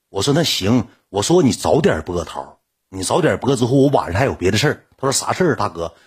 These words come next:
我说：“我得上首哥那儿溜达一圈。”答应首哥了，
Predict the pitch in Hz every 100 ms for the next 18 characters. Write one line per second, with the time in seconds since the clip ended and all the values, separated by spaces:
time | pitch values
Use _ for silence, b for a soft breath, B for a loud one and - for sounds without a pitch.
0 | b - 95 156 139 98 143 127 87 -
1 | 104 110 120 - _ - 101 110 101 92
2 | - 117 175 - 82 80 95 92 -